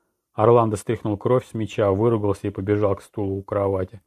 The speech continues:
Схватил штаны и начал торопливо натягивать, не упуская Скионы.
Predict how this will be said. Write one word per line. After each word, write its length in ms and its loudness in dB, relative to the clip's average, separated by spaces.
Схватил 420 2
штаны 460 -2
и 20 0
начал 320 -2
торопливо 540 0
натягивать, 560 -4
не 100 -6
упуская 440 -6
Скионы. 540 -8